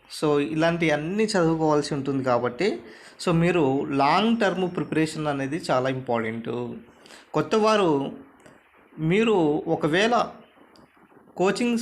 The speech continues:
సెంటర్‌కి వెళ్ళని స్తోమతలో ఉంటే,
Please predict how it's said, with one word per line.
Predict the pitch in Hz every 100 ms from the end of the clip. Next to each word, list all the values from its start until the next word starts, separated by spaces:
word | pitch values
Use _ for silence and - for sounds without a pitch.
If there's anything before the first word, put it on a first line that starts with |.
| - - - -
సెంటర్‌కి | 180 165 175 160 170 165 165 - - - _ _ _ -
వెళ్ళని | 143 147 156 175 180 180 180 - -
స్తోమతలో | - 160 156 160 165 151
ఉంటే, | 135 127 127 147 196 247